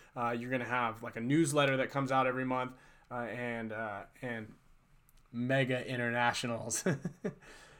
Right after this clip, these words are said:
Yeah, so there's a ton of things. Uh, yeah, okay, well, here it is, right?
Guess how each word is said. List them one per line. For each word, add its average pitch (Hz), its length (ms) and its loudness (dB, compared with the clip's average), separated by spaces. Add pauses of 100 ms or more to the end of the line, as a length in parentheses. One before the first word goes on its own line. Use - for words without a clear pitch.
Yeah, 151 260 8
so 160 240 4
there's 147 220 2
a 147 40 2
ton 156 200 2
of 139 100 0
things. 131 300 -2 (100)
Uh, 139 200 0
yeah, 180 180 8
okay, 160 160 4
well, 160 100 2
here 196 140 4
it 143 80 2
is, 135 80 -8
right? 147 240 0